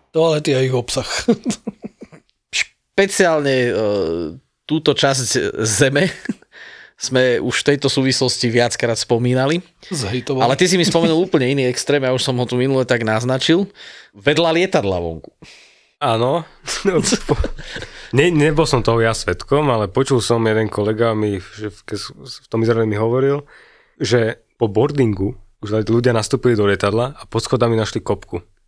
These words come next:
Speaker 2: Normálne vonku,
Speaker 3: Akože
Speaker 2: na ploche.
Speaker 3: Na, na ploche pod schodami.
Speaker 2: Niekto išla, vypadlo mu. <laughs>
Speaker 3: Neviem, ako sa to tam ocitlo, <laughs> ale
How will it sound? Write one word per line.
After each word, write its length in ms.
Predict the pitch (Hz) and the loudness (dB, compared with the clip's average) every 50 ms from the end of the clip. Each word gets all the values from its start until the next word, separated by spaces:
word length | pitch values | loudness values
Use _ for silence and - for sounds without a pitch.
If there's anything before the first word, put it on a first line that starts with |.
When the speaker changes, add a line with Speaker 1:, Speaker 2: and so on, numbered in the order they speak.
| _ - | _ -4
Speaker 2:
Normálne 300 | - 185 185 151 135 139 | 0 2 2 2 2 2
vonku, 240 | 147 147 127 - 123 | 2 0 0 0 0
Speaker 3:
Akože 20 | |
Speaker 2:
na 80 | 117 117 | 0 2
ploche. 300 | - 139 123 - - 104 - - - - - - - - | 0 0 0 0 -2 -4 -4 -6 -14 -18 -20 -20 -10 -4
Speaker 3:
Na, 100 | - 135 143 | -2 -2 0
na 120 | 147 151 156 | 0 0 0
ploche 260 | - 180 156 - 160 | 2 0 0 0 0
pod 160 | 127 - 127 | 0 0 -2
schodami. 480 | - - - 123 110 107 104 98 95 - - - - | -2 0 0 0 0 0 -2 -4 -6 -10 -16 -12 -4
Speaker 2:
Niekto 240 | - 175 175 160 135 | 0 0 2 2 2
išla, 300 | 143 151 143 - 147 120 117 | 2 2 2 2 0 2 0
vypadlo 380 | 135 - - 143 123 113 101 95 | 0 0 0 0 0 0 -2 -4
mu. 100 | 101 - - - - - - - - - - - - - - - - - - - | -4 -8 -12 -14 -14 -12 -12 -8 -6 -6 -6 -6 -6 -8 -10 -8 -8 -8 -8 -8
<laughs> 920 | _ - - - _ _ _ _ - - - - - - _ _ _ _ - | _ -16 -16 -16 _ _ _ _ -20 -20 -20 -20 -20 -20 _ _ _ _ 0
Speaker 3:
Neviem, 320 | 143 147 151 127 120 123 - - - | 2 2 4 2 0 -2 -4 -8 -12
ako 260 | - 104 - - - 104 | -8 -8 -6 -4 -4 -2
sa 160 | - 117 113 | 0 0 2
to 80 | 123 | 2
tam 160 | 120 113 107 107 | 2 2 2 2
ocitlo, 540 | 120 117 - 120 120 - 131 135 143 160 - - _ _ _ _ | 0 0 0 -2 -2 0 0 -2 -2 -2 -4 -10 _ _ _ _
<laughs> 320 | _ _ _ - - - | _ _ _ -10 -4 0
ale 300 | - 156 - - - - | 0 0 0 2 0 0